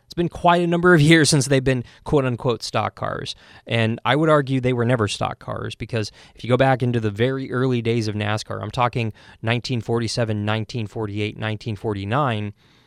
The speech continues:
those guys were still moonshine runners that modified their cars and were doing things to their cars that normal cars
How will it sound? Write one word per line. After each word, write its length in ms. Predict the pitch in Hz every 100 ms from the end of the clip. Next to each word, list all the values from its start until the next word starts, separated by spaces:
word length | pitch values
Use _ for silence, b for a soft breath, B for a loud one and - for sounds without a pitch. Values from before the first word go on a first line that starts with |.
| b -
those 300 | 113 147 135
guys 340 | 135 143 131
were 160 | 110 117
still 560 | - - 127 127 123 b b b
moonshine 540 | 107 123 110 123 113
runners 480 | 107 110 107 107 101
that 220 | 107 107 b b b b b
modified 680 | - 110 123 127 - 120 113
their 120 | 110
cars 420 | - 123 123 110
and 160 | 107 98
were 100 | 101
doing 320 | 104 123 113
things 260 | 101 104 -
to 120 | 110
their 120 | 98
cars 400 | - 110 101 95
that 180 | 110 -
normal 500 | 110 104 113 117 113
cars 560 | - 110 104 101 -